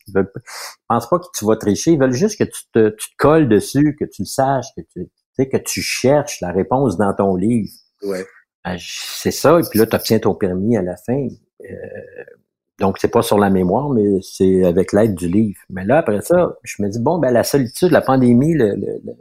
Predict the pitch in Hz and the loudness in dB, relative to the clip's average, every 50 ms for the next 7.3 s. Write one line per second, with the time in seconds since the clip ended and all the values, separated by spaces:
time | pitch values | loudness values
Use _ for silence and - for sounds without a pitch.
0 | - _ _ 101 90 - - - - 120 113 - - 127 117 107 - - 170 170 | -20 _ _ -8 -6 -6 -8 -4 -2 -2 -2 0 2 2 2 2 0 -2 -6 -4
1 | - - 104 - - - - - 139 143 147 - - 139 117 - - 165 175 147 | -4 -8 -8 -2 -4 -4 0 2 2 2 0 2 2 2 2 2 2 0 2 2
2 | 113 - - 117 110 95 90 - - 139 143 127 120 117 - _ _ _ - - | 0 0 0 -2 -2 -2 -6 -8 -6 -4 -4 -4 -6 -12 -14 _ _ _ -20 -18
3 | - - _ - - - - 117 104 98 107 - - 143 156 151 - 117 104 101 | -18 -18 _ -18 -18 -10 -6 -4 -4 -4 -4 -2 0 0 -2 0 2 2 4 4
4 | 98 101 101 101 98 98 98 98 95 95 95 - - 110 104 101 101 98 117 131 | 4 4 4 4 2 2 2 2 2 2 0 0 0 -2 0 2 2 2 2 0
5 | 117 123 113 95 - - 110 98 - - 131 135 131 - 104 101 104 - - 95 | 0 0 0 -2 0 -2 -2 -2 -2 -2 -2 -2 -2 -4 -4 -4 -4 -2 -4 -4
6 | 90 87 - 139 143 - 98 82 - 95 92 95 98 104 98 92 - 101 127 143 | -4 -6 -8 -12 -10 -10 -10 -10 -8 -8 -8 -6 -6 -8 -8 -8 -8 -10 -10 -10
7 | - - 98 101 - | -8 -6 -6 -6 -6